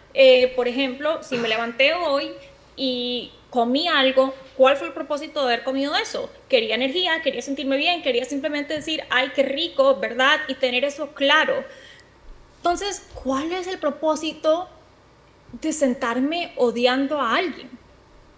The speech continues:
Como, ¿qué es lo que yo voy a ganar de eso? Nada. Simplemente me va a dar a mí un sentimiento que no quiero sentir.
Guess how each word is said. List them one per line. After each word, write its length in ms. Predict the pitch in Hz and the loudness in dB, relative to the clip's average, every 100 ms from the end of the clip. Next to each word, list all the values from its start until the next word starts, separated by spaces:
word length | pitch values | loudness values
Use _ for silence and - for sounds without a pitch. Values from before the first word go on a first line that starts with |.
| - - | -20 -8
Como, 240 | - 277 277 | 0 0 2
¿qué 380 | 339 339 381 | 2 6 6
es 100 | 381 | 4
lo 140 | 339 339 | -2 -4
que 100 | 277 | 2
yo 180 | 269 269 | 6 6
voy 460 | 226 285 311 330 - | 6 6 6 4 -2
a 240 | 269 254 220 | 0 0 0
ganar 520 | 226 226 254 330 277 | -4 0 2 2 4
de 180 | 277 302 | 6 6
eso? 400 | 415 - - - - - _ _ _ _ 233 | 4 -2 -6 -8 -16 -20 _ _ _ _ -6
Nada. 680 | 220 220 254 523 285 - - - _ | -2 2 4 4 0 -2 -12 -20 _
Simplemente 640 | - 302 302 339 359 381 403 | -4 -2 -2 -4 -6 -6 -4
me 200 | 320 254 | 0 2
va 400 | 226 285 359 359 - - - | 2 0 -2 -6 -16 -12 0
a 120 | 269 | 0
dar 280 | 214 254 294 | 4 2 2
a 60 | |
mí 180 | 339 320 | 0 -4
un 140 | 330 320 | -4 -4
sentimiento 640 | 349 320 277 262 269 320 | -4 -2 2 2 0 -4
que 140 | 285 | -2
no 380 | 226 220 233 277 - | -2 0 -2 -2 -6
quiero 340 | 302 311 392 | -2 0 0
sentir. 720 | - 226 - 349 370 254 247 | -2 -4 -4 -4 -4 -6 -10